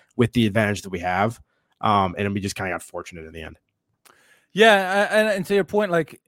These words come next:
Speaker 2: a lot of the crosses, even to Williams' point here, Schalke Canada in the house, shout out to them. Um,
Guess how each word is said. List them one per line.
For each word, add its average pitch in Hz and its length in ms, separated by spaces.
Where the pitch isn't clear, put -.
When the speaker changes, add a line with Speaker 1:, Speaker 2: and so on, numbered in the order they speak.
Speaker 2:
a - 20
lot 175 100
of 190 60
the 175 80
crosses, 170 420
even 175 140
to 143 80
Williams' 151 360
point 139 260
here, 143 140
Schalke 139 300
Canada 139 220
in 120 60
the 110 80
house, 123 220
shout 127 200
out 117 120
to 127 60
them. 123 300
Um, 131 460